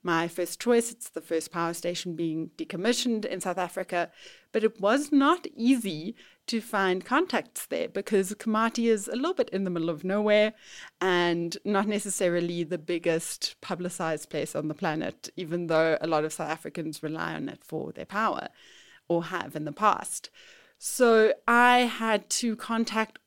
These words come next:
all kinds of people to try to find somebody on the ground. As you probably know, it's usually easy to find spokespeople, but finding an ordinary mother who worries about the future of her daughter, a little bit tougher.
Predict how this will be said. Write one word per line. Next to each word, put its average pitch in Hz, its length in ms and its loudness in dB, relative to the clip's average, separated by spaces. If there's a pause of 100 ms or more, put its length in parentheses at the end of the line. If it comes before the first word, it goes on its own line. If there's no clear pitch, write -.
(180)
all 311 380 6
kinds 294 640 4
of 240 160 0
people 226 300 -4
to 190 100 -6
try 220 220 0
to 233 80 0
find 196 340 -2
somebody 190 240 -6
on 170 140 -2
the 156 80 -6
ground. - 520 -4 (160)
As 180 520 0
you 180 120 -8
probably 175 300 -6
know, 226 160 2
it's 196 220 2
usually 202 280 -4
easy 185 340 -8
to - 120 -12
find 175 320 -2
spokespeople, 226 1000 4 (420)
but 196 160 -4
finding 214 540 0
an 196 440 -2
ordinary 214 460 0
mother 185 380 4
who 185 100 -4
worries 180 460 2
about - 180 -6
the - 80 -16
future 170 500 -4
of 156 260 -14
her 160 200 -6
daughter, 220 540 2 (340)
a - 20 -12
little 180 200 0
bit - 280 -8 (120)
tougher. - 360 -2